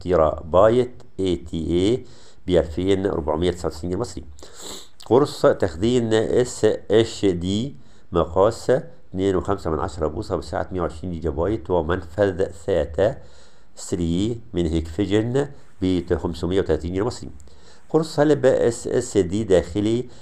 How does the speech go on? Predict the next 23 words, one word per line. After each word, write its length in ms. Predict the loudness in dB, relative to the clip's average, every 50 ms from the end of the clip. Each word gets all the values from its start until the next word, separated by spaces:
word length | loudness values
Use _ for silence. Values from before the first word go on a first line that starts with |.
| -14 -10 -4
اللابتوب 640 | -2 2 4 4 4 4 2 2 4 4 4 6 6 4
من 220 | 4 4 2 0
هيكفيجن 640 | 0 -2 -4 -2 -2 -2 0 2 2 0 2 0 -2 -2 -4 -8 -8
اي 320 | -4 -2 0 0 0 -2 -2
مية 580 | 0 0 0 0 0 -2 0 0 0 0 -2 -8 -14 -16 -16 -16 -14
ساتا 680 | -8 0 4 4 6 4 4 4 6 6 6 4 2 -4 -12 -16 -16 -16 -16 -16 -14 -6
ثري 440 | -4 0 0 2 2 2 0 0 -4 -6 -2
مية 240 | 0 2 2 2
تمانية 240 | 2 2 0 0 2
وعشرين 360 | 2 2 0 -2 -6 -6 -4
جيجا 200 | -4 -2 2 2
بايت 540 | 2 4 4 2 4 2 0 -2 -2 -2 0
ب 380 | 0 0 0 0 -2 -2 -2 -2
ستمية 540 | -2 -4 -6 -6 -6 -6 -4 -4 -4 -4 -4
خمسة 260 | -4 -6 -6 -6 -6
وسبعين 220 | -6 -4 -4 -2
جنيه 120 | 0 0 0
مصري. 220 | -2 -4 -6 -12 -14 -14 -16 -16 -16 -16 -16 -16 -16 -16 -18 -18 -18 -18 -18 -18 -16 -16 -16 -16 -16 -16 -16 -16 -16 -16 -16 -16 -14 -6
هارد 400 | 2 4 4 6 4 4 4 6
اس 440 | 6 6 6 4 0 0 0 0 0
اس 280 | 2 2 2 2 0 -2
دي 180 | -2 0 0
داخلي 640 | 4 4 4 4 4 0 -2 0 2 2 0 0 -4